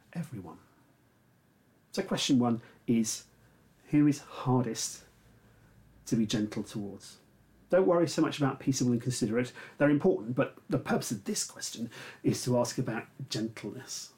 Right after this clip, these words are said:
Who do you find it hardest to be gentle with? Maybe it's somebody who is argumentative. Maybe it's somebody who's aggressive. Maybe it's somebody who's always made you feel small.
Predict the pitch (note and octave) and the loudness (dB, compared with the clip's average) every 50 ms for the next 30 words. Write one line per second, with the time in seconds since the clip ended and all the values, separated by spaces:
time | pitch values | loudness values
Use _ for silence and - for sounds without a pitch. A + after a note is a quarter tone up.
0 | _ _ _ _ - D#3 - E3+ - - D#3+ D3+ D3 C#3 - - - C3+ B2+ A#2+ | _ _ _ _ 0 2 2 0 -2 0 2 2 2 2 0 2 2 2 2 2
1 | A#2 - - A2+ A2 G#2 - G#2 G2+ - - A#2 G#2 G#2+ A2 - - _ _ _ | 0 -4 -4 -4 -2 -2 -2 -4 -8 -6 -10 -10 -12 -12 -16 -20 -20 _ _ _
2 | _ _ _ _ _ _ _ _ _ - E3+ B2+ B2+ D3 C3 A2+ G#2 G#2+ - - | _ _ _ _ _ _ _ _ _ -16 -10 -6 -4 -2 -2 -2 -2 -2 -2 -4
3 | - - A#2+ G#2+ B2 A#2 G#2+ - B2+ A#2+ B2 B2 C#3 C3 B2+ B2+ B2+ D3 D#3+ D#3 | -2 -2 0 2 2 0 2 2 4 4 4 4 4 2 4 4 4 4 2 0
4 | - - B2+ A2+ A2 - - - - - - - - - _ _ - D3 B2+ B2 | -2 -2 -2 -2 -2 -6 -18 -20 -20 -20 -20 -20 -20 -20 _ _ -2 0 0 2
5 | A#2+ B2 A#2+ - - - B2+ A#2 G#2+ A2 A#2 A2+ A2 G#2 A2 G#2+ - - - - | 2 2 0 0 0 2 2 2 2 2 2 2 4 2 2 0 0 -6 -10 -10
6 | _ - - _ _ - G3+ G#3+ D4+ - _ - B3+ - F#3+ B2+ D3 B2+ B2 - | _ -20 -20 _ _ -18 -18 -18 -18 -18 _ -8 -8 -8 -6 -4 -4 -4 -4 -2
7 | - - E3 D#3+ D#3+ - - - - - - - - _ - C3 B2+ C3 B2+ B2+ | -2 0 0 -2 -2 -6 -16 -20 -20 -20 -20 -20 -14 _ -4 0 2 2 0 0
8 | - - B2+ A#2+ B2 B2 A#2+ A#2 - A#2+ A2 - - B2 B2 A#2 A#2 A2 - - | 2 2 2 4 4 2 2 2 2 0 0 2 2 2 4 4 2 0 -2 -6
9 | - - - - - - - - C#3+ B2 A#2+ - - - B2 A2+ - - - - | -14 -16 -20 -20 -20 -20 -6 0 2 2 2 0 -2 -4 -4 -2 -2 -4 -4 -4
10 | B2+ A2+ G2+ | -4 -6 -6